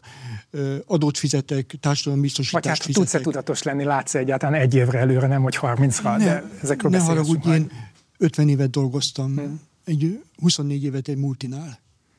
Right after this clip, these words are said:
Speaker 1: Tehát az duplán számít.
Speaker 2: <laughs> Oké.
Speaker 1: Pénzügyi, ö, oktatás ebben az országban nincs. Se az oktatási rendszerben benne, tehát így gyereken ki-,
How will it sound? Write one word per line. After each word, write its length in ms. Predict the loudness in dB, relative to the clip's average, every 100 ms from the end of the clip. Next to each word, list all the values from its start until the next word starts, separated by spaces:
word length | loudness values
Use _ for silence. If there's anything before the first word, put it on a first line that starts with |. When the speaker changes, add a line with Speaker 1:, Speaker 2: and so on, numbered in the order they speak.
| _ _ _
Speaker 1:
Tehát 180 | 0 2
az 100 | 2
duplán 340 | 0 0 0
számít. 580 | 0 -2 -6 -8 -12 -14 -12 -12 -14 -16 -4 -4 0
Speaker 2:
<laughs> 720 | -4 -2 -6 -4 -6 -6 -8 -4
Oké. 180 | -4 -6 -12 0
Speaker 1:
Pénzügyi, 540 | 2 2 0 0 -2 -6 -20 -20 _
ö, 80 | -10
oktatás 720 | -4 -2 0 0 0 0 -2 -10 _ -6
ebben 260 | -2 0
az 80 | 2
országban 460 | 2 0 -2 0 0
nincs. 380 | 0 -2 -6 -6 _ _ _ _ _ -6
Se 200 | -2 0
az 120 | 0
oktatási 680 | -2 -2 -2 -2 0 -2 -2 -6 -2
rendszerben 580 | 2 2 0 -2 -2
benne, 420 | 0 0 2 0 -2 -4
tehát 220 | -4 -2
így 80 | 0
gyereken 460 | 2 2 0 -2
ki-, 200 | -4 -8